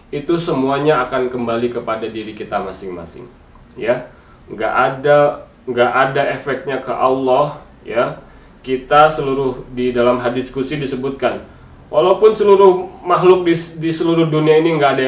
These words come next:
yang sholat, itu nggak akan mengurangi keesaan Allah, nggak akan mengurangi kerajaan-kerajaannya Allah, tidak akan mengurangi kebesaran-kebesarannya Allah. Jadi, sekali lagi, sholat itu berarti apa?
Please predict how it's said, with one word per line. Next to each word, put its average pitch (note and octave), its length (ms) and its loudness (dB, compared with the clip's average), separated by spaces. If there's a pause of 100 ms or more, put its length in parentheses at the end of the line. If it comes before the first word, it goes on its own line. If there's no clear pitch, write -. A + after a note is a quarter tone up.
yang - 20 0
sholat, A#2+ 380 -2
itu D3+ 160 2
nggak D#3+ 240 6
akan D3+ 160 0
mengurangi C#3+ 640 0
keesaan C#3 560 -2
Allah, B2 240 -2
nggak C3 320 -2
akan E3 160 0
mengurangi F3+ 720 4
kerajaan-kerajaannya D#3 1300 0
Allah, C3 240 0
tidak F3+ 320 2
akan G3 160 2
mengurangi A3 640 6
kebesaran-kebesarannya C3+ 1200 2
Allah. G2+ 400 -10 (1900)
Jadi, D#3+ 320 0
sekali C3 240 -6
lagi, C3+ 220 0 (420)
sholat B2+ 400 -2
itu F3 400 -2
berarti A#2+ 400 -2
apa? G#3 320 -4